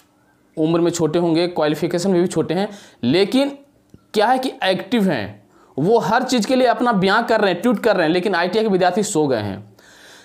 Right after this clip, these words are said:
देखिए, उधर रिजल्ट नहीं हुआ था, रिजल्ट जैसे ही जारी हो चुका है, जिन विद्यार्थियों का ऑनलाइन एग्जाम हो चुका था,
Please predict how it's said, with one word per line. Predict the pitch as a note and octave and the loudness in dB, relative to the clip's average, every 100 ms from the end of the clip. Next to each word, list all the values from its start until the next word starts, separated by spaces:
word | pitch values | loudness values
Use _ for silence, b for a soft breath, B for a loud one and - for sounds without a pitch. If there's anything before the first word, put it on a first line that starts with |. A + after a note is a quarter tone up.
| B | B
देखिए, | D#3 F#3+ C4+ | -2 2 2
उधर | C#4+ G#3+ A3+ | 2 4 4
रिजल्ट | G#3 B3 A#3+ | 4 2 2
नहीं | A#3 A#3 | 2 4
हुआ | A3 A3 | 4 4
था, | A#3+ | 2
रिजल्ट | A3 G#3+ A#3+ | 2 2 2
जैसे | F#3 G3+ G3+ | 2 2 2
ही | C4+ | 4
जारी | A#3 G3 G3+ | 4 4 4
हो | G3+ F#3+ | 2 2
चुका | G3 F3 E3+ | 0 0 2
है, | A3 | 2
जिन | F#3 G3 | 2 2
विद्यार्थियों | F#3 F3+ F3+ G#3+ | 2 2 2 2
का | F#3 | 2
ऑनलाइन | E3+ F3+ | 2 2
एग्जाम | F3 F3 D#3+ | 4 2 0
हो | C3+ G#3 | 0 0
चुका | G#3+ F#3 C3 B2+ | 2 0 0 0
था, | C3 D3 A#3 | -2 -4 -6